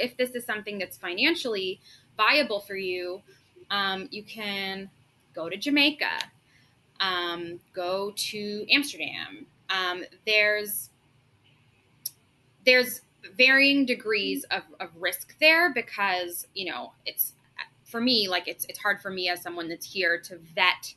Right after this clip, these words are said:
anything that's not right in front of me and actually, like, say, "Yes, you should go do this." And, and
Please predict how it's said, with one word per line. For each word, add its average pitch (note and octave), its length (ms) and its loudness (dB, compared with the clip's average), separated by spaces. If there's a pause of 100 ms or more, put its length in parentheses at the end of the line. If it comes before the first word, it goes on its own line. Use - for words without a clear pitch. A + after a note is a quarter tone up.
(340)
anything F3+ 540 0
that's E3 220 -12
not F3 240 -4 (120)
right E3+ 200 -2
in F3 80 -12
front G3+ 220 -2
of B3 60 0
me C4+ 160 4
and G3+ 80 2
actually, E3+ 460 -4
like, D#3+ 220 -8 (360)
say, E3+ 720 4
"Yes, - 320 0
you F#3 80 -12
should F3 160 -12
go F3 120 -4
do G3 180 -2
this." F4+ 200 0
And, E3+ 280 -6
and G#3 240 -4